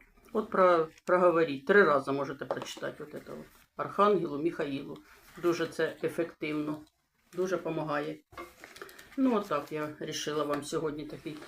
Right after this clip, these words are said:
дати. Щось так буду підшукувати і будете собі записувати. Це ж помагає, це перевірено. Надо вірити і просити. Все, мої хороші.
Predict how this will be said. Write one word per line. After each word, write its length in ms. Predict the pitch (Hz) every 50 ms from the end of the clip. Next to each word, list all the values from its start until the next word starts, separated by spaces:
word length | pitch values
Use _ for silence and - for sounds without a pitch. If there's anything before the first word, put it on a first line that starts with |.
| 165 -
дати. 220 | 160 151 151 151 - - _ _ _ _ - - -
Щось 240 | - - - 160 -
так 180 | - 165 156 151
буду 160 | 156 156 156
підшукувати 760 | - - 175 - - 339 339 - - 160 147 151 151 - -
і 280 | 311 320 302 240 - - - - _ - - - - - - - - _ _ -
будете 320 | 180 185 170 160 - 160
собі 240 | - - 165 151 156
записувати. 640 | 143 160 160 - - 151 - - - 156 147 143 143
Це 100 | - 190
ж 80 | - -
помагає, 540 | 240 240 254 247 226 233 208 156 151 143
це 100 | - -
перевірено. 760 | - - 185 185 196 190 180 165 156 151 143 139 143 147 151 - _ _ _ _ _ _ _ _ _
Надо 280 | - 175 170 160 160 156
вірити 540 | 151 151 160 160 160 180 190 190 190 269 269
і 240 | 277 - - 208
просити. 580 | 208 - 196 196 - - 156 147 147 151 151 147 151 - _ _ _ _ _ _ _ _ _ _ _ _ _ _ _ _ _ _ _ _ _ _ _ _ _ _
Все, 200 | - - - 143
мої 220 | 147 151 156 147
хороші. 540 | - - 175 170 170 170 - - - 196 196